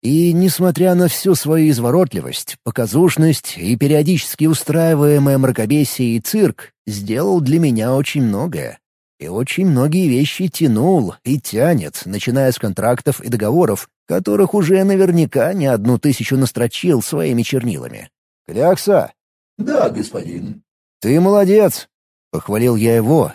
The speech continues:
Speaker 1: и злой дух замурчал почти как кот.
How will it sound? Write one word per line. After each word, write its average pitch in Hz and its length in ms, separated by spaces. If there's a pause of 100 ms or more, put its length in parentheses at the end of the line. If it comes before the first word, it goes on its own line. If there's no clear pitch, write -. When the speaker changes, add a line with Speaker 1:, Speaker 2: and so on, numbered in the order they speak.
Speaker 1:
и 98 120
злой 127 340
дух 135 260
замурчал 147 580
почти 156 380
как 160 240
кот. - 380